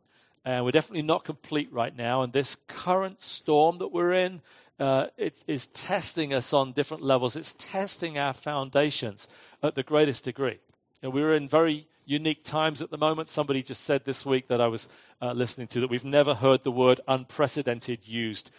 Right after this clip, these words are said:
so much, because there's only, it's the, it's the, it's the word that we use so often to describe the, the, the season that we're in. I read that, like, giving yourself, uh, how to give yourself a haircut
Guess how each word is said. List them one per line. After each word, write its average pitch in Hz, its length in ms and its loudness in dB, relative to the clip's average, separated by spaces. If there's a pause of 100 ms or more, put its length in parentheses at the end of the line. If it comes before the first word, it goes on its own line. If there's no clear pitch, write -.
(160)
so 139 320 2
much, 123 360 -2
because 123 380 -4
there's 127 180 0
only, 139 180 0
it's - 180 -12
the, 165 200 -14
it's 143 140 -6
the, 208 140 -6
it's 135 120 -4
the 147 80 0
word 151 200 6
that 160 80 -10
we 135 100 -10
use 123 240 -4
so 143 200 2
often 127 180 -2
to 120 100 -14
describe 147 640 -4
the, 113 260 -4
the, 113 180 -6
the 127 100 -14
season 139 460 -4
that 127 80 -10
we're 120 220 -4
in. 113 140 -2 (1120)
I 139 100 8
read 147 220 6
that, 127 280 4
like, 117 240 -4 (260)
giving 147 360 2
yourself, 147 440 2
uh, 135 160 4
how 165 260 -2
to 165 120 -6
give 156 240 -2
yourself 143 420 4
a 123 80 2
haircut 143 540 0